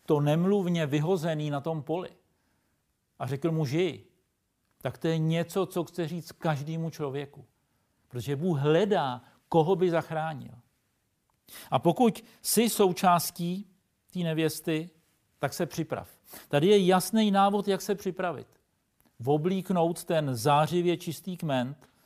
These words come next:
což jsou spravedlivé skutky svatých.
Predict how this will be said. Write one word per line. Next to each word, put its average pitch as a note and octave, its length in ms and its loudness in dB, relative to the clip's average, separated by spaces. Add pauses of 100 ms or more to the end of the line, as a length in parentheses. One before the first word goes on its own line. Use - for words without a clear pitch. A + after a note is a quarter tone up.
(600)
což B2+ 200 -8
jsou C#3 180 -6
spravedlivé C3+ 760 -2
skutky A#2+ 400 -12
svatých. - 520 -18